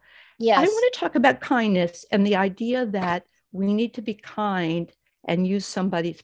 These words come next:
Speaker 2: preferred pronouns because that's the right thing to do. It's the kind thing to do, and we don't wanna hurt anybody. But to me, it's the ultimate in unkindness to reinforce a delusion.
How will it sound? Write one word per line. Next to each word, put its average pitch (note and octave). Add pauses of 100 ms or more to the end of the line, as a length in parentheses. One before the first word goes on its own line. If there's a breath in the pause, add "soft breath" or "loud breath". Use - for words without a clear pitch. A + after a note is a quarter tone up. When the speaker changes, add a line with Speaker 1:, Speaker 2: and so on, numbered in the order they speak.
(100)
Speaker 2:
preferred F3
pronouns D#3+ (540 soft breath)
because E3+
that's -
the D#3+
right F3
thing F#3
to F3
do. F3+
It's F3
the -
kind E3
thing D#3
to -
do, D#3
and E3
we F#3
don't F3+
wanna E3+
hurt D#3
anybody. - (580 loud breath)
But G#3+ (260)
to -
me, A3 (200)
it's A3
the -
ultimate C4
in G3 (100)
unkindness F3 (140)
to F#3
reinforce E3
a D#3
delusion. D3